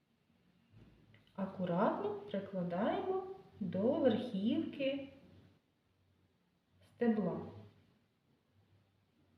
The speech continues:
Прикладаємо так, щоб вся виделка була на папері. Ось такий тюльпан у мене вийшов.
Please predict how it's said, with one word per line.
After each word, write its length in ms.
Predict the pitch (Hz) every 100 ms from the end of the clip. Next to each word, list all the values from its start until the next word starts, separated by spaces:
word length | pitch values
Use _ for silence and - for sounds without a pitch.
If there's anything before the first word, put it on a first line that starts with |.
| _ _ 101 - - - - - - _ -
Прикладаємо 640 | 214 214 208 202 196 196
так, 280 | 196 381 - -
щоб 140 | 214 190 180 - - - - - - - - - - - - - - 220
вся 140 | 208
виделка 920 | 180 175 - 165 196 339 359 392 381 392 - - - _ - - - - - - - - -
була 220 | 175 214
на 160 | 330
папері. 580 | 349 233 233 165 - - - - - - - - - - -
Ось 220 | 302 302 -
такий 380 | 214 - -
тюльпан 680 | 165 - - 180 - - 160 170 - -
у 140 | 226
мене 340 | 226 185 220
вийшов. 480 | 277 269 269 - 330